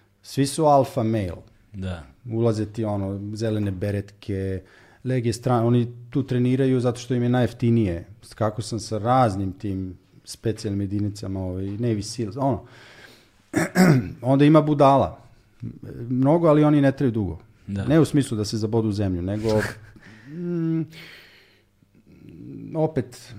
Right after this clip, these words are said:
Speaker 1: znaš, ono, ima
Speaker 2: Konstantnost
Speaker 1: tri
Speaker 2: ipak.
Speaker 1: skoka i već ide bos i nosi GoPro i, znaš, ono, sav je nabuđen, ono, oprema i to. I onda se skrlja negde tamo u drvo, z-, sleti. Ono. To brzo dobiješ buđenje u tom sportu. I,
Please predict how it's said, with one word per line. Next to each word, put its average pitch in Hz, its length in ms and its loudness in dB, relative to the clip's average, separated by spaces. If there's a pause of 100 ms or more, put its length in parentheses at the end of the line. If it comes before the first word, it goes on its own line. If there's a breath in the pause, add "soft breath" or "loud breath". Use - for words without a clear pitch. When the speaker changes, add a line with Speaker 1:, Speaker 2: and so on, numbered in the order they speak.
(120)
Speaker 1:
znaš, 123 260 -4
ono, 95 240 -4 (320)
ima 117 240 -6 (640 soft breath)
Speaker 2:
Konstantnost 110 600 -4
Speaker 1:
tri 151 140 2
Speaker 2:
ipak. 127 120 4
Speaker 1:
skoka 147 420 2
i 143 80 4
već 143 240 4
ide 135 180 4
bos 175 640 6
i 131 440 2
nosi 139 420 0
GoPro 175 840 0
i, 135 320 0
znaš, 127 340 -2
ono, 107 140 -4
sav 131 320 -2
je 127 60 0
nabuđen, 120 480 0
ono, 120 260 -2
oprema 123 320 -4
i 110 60 -4
to. 143 360 -4 (920 soft breath)
I - 40 -10
onda 117 120 -2
se 120 140 -8
skrlja 117 340 0
negde 98 360 -6
tamo 95 320 -6
u 95 260 -10
drvo, 98 560 -2
z-, 87 140 -10 (100)
sleti. 98 480 -4 (160)
Ono. 98 140 -10 (200)
To 151 140 -2
brzo 147 560 -2
dobiješ 139 400 0
buđenje 113 480 -2
u 87 40 -8
tom 87 200 -12
sportu. 98 320 -10
I, 135 240 -6